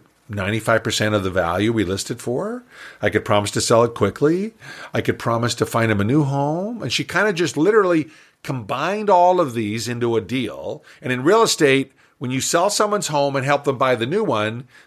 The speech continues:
the realtors call that double ending a deal. Double ending a deal. So her guarantee was she would double, if you double ended the deal with her,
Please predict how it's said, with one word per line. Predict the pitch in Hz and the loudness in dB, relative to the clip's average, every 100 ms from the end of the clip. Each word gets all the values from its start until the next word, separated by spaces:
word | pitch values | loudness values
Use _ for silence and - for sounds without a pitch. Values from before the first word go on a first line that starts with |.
| - | -6
the | |
realtors | 123 180 202 147 | 0 2 2 -2
call | - 139 | -2 -2
that | 127 131 95 | 0 0 -2
double | 80 113 123 147 - | -2 0 2 2 2
ending | 117 127 123 123 | 0 0 0 0
a | |
deal. | 107 98 90 65 - _ _ _ _ - | -2 -2 -2 -4 -10 _ _ _ _ -4
Double | 127 147 127 | 0 2 0
ending | 120 117 | -2 -4
a | |
deal. | 110 113 - - - - - | -2 -2 -2 -8 -20 -20 -4
So | - 131 | 2 4
her | 196 | 4
guarantee | 180 190 185 147 135 120 | 4 4 4 2 0 0
was | 117 82 80 98 156 - - | 0 -4 -4 -6 -6 -8 -12
she | - - 135 | -12 -6 -2
would | 123 107 85 | 0 -2 -2
double, | 117 139 147 - | 0 0 0 -2
if | 143 147 | -2 -2
you | 196 | -2
double | 175 190 185 180 | 2 4 4 2
ended | 160 160 147 | 2 0 0
the | |
deal | 147 131 123 113 | 0 2 2 2
with | 101 - | 0 -2
her, | 87 78 92 147 | -8 -6 -6 -8